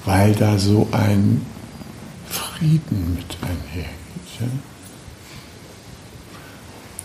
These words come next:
Und da gibt es natürlich die Versuchung,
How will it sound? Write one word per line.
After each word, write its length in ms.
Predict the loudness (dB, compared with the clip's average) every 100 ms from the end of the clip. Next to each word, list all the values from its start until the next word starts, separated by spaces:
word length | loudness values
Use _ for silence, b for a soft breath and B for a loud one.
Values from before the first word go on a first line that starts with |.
| -2
Und 120 | 4 6
da 100 | 4
gibt 280 | 4 2
es 240 | 2 -2 2
natürlich 440 | 2 2 -2 -2
die 140 | 0 0
Versuchung, 960 | 2 2 2 0 0 -4 0 0 0